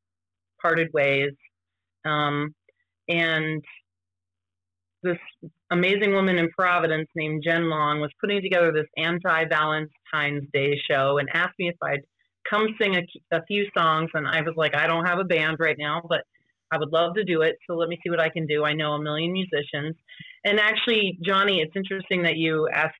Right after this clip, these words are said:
me to do this, and Johnny had done it because he was actually the first person I ever met when I moved here twenty-two years ago.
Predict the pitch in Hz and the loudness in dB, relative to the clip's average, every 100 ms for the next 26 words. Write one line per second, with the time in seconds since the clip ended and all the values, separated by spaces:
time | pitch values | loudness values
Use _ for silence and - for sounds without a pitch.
0 | - 160 151 - 165 160 151 151 147 147 | -6 -4 -4 -4 -6 -2 0 0 -2 -4
1 | 147 156 156 160 156 151 147 160 160 190 | 0 0 2 0 0 0 -2 -6 -6 -4
2 | 175 185 175 190 160 - 160 - 170 165 | 0 0 0 -2 -4 -2 -2 0 -2 0
3 | 156 139 151 156 156 147 - 147 147 147 | -2 0 0 0 0 -2 -2 -4 -2 -2
4 | 156 - - _ _ _ 156 151 139 165 | -4 -6 -20 _ _ _ -2 -2 -2 -4
5 | 151 156 - 165 147 147 - 147 139 156 | -2 -4 -4 -2 0 -2 -2 0 2 0